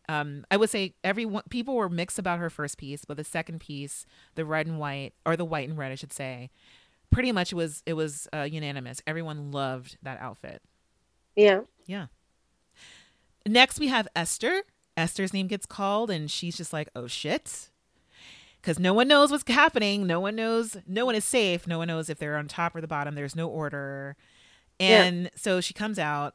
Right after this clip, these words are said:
Speaker 1: and she's very honest about her sewing struggles and how she hasn't sewed anything for fifteen years. And,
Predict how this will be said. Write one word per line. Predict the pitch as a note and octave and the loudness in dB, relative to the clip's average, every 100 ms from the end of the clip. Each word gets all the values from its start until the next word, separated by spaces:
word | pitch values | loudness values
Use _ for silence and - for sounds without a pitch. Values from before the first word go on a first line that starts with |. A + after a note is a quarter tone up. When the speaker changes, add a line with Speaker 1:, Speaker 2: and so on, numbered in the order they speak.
| - | -8
Speaker 1:
and | E3 D#3 E3+ | -4 -4 -4
she's | G3 | -2
very | A3+ C4 | 0 0
honest | G#3 C#4 G#3+ D3 | 0 -2 -2 -4
about | E3 E3 D#3+ | -4 -4 -4
her | E3+ | -4
sewing | F3+ E3+ | -4 -4
struggles | E3+ E3+ F3+ F3 E3+ D#3+ | -4 -4 -2 -2 -2 -4
and | D3 | -8
how | D#3 D3 | -8 -8
she | - D#3+ D3+ D3+ - - - | -8 -8 -8 -10 -12 -20 -6
hasn't | F3+ F3 D#3+ D3+ | -4 -2 -4 -4
sewed | - - - F#3 G3+ G3+ | -2 -2 0 2 2 2
anything | F#3+ F#3+ F#3+ | 0 -2 -4
for | F3 E3 | -6 -8
fifteen | - E3+ - D#3+ D3 | -8 -10 -10 -12 -8
years. | G3 A#3+ A3+ A3 G#3+ F3+ | -2 0 0 0 -2 -4
And, | C#3+ C#3 C#3+ | -6 -8 -10